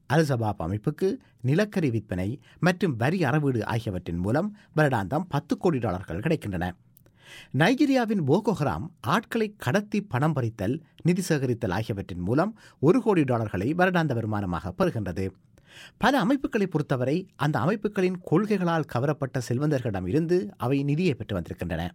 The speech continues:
சில பெரிய அமைப்புகள் சக அமைப்புகளுக்கு நிதியுதவி செய்வதும் உண்டு. உதாரணமாக, போகோ ஹராமுக்கு அல் கெய்தா நிதியுதவி வழங்கியதாகவும் கூறப்படுகின்றது. ஐநாவின் தகவல்களின்படி,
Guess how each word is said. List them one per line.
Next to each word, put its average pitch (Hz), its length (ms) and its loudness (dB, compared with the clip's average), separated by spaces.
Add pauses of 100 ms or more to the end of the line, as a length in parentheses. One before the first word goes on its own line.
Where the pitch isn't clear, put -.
(560)
சில 202 280 2
பெரிய 196 340 2
அமைப்புகள் 127 520 0 (300)
சக 160 320 0
அமைப்புகளுக்கு 147 640 0
நிதியுதவி 123 560 2
செய்வதும் 113 340 2
உண்டு. 95 220 0 (520)
உதாரணமாக, 127 600 2 (200)
போகோ 160 260 4
ஹராமுக்கு 110 460 0 (400)
அல் 214 260 2
கெய்தா 202 360 2
நிதியுதவி 143 460 2
வழங்கியதாகவும் 101 680 -2
கூறப்படுகின்றது. 92 640 0 (880)
ஐநாவின் 254 560 2
தகவல்களின்படி, 147 720 2